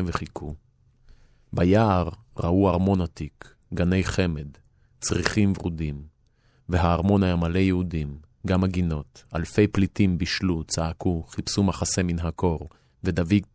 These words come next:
דוד הביט מרחוק. מיכל אמרה, "הוא סלד מהם." "מדוע חיכו עד המלחמה?" אמר. "מדוע לא עזבו כשיכלו?" איזה עם מכוער. בקונגרס הוקדשה ישיבה למרד גטו ורשה.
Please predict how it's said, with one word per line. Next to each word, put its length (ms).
דוד 440
הביט 320
מרחוק. 680
מיכל 300
אמרה, 320
"הוא 180
סלד 280
מהם." 340
"מדוע 260
חיכו 320
עד 100
המלחמה?" 560
אמר. 260
"מדוע 280
לא 160
עזבו 280
כשיכלו?" 560
איזה 320
עם 180
מכוער. 540
בקונגרס 580
הוקדשה 440
ישיבה 400
למרד 400
גטו 300
ורשה. 360